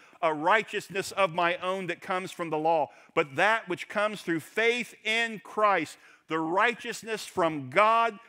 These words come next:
that depends on faith." After his encounter with Christ on the road to Damascus, Paul's understanding of righteousness completely changed. He came to realize that not only is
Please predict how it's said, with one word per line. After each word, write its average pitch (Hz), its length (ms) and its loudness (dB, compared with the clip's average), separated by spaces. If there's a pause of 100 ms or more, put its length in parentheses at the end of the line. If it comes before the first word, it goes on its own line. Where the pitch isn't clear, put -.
(140)
that 156 180 2
depends 226 600 -6
on 165 340 -2
faith." 220 760 0 (1300)
After 151 280 -4
his 147 140 -10
encounter 156 460 -4
with 147 140 -8
Christ 160 340 -4
on 151 60 -10
the 139 80 -8
road 147 180 -4
to 143 80 -10
Damascus, 143 520 -8
Paul's 156 380 -6
understanding 151 680 -8
of 131 100 -8
righteousness 160 580 -8
completely 160 540 -10
changed. 120 400 -10 (300)
He 151 100 0
came 170 260 -2
to 156 80 0
realize 160 480 2
that 151 140 -4
not 143 160 0
only 165 340 -4 (320)
is 143 300 -2